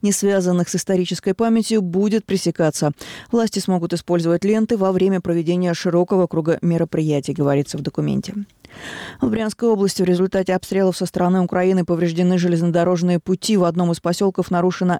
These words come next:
энергоснабжение. По предварительной информации, никто не пострадал. Об этом сообщил в Телеграме губернатор региона Александр Богомаз. Накануне об обстрелах двух населенных пунктов сообщали власти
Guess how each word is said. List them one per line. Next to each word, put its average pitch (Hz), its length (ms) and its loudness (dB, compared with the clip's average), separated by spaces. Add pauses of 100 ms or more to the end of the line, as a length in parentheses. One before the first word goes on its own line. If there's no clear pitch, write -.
энергоснабжение. 175 1040 0 (360)
По 226 80 0
предварительной 202 640 0
информации, 185 540 0
никто 170 280 0
не 175 120 4
пострадал. 175 520 0
Об 156 120 0
этом 160 180 -2
сообщил 160 380 -2
в - 40 -14
Телеграме 170 500 0
губернатор 165 540 0
региона 165 540 0
Александр 165 560 0
Богомаз. 165 680 0 (340)
Накануне 208 540 2
об 175 80 0
обстрелах 185 480 0
двух 190 220 -2
населенных 175 500 0
пунктов 202 340 0
сообщали 180 460 0
власти 170 480 0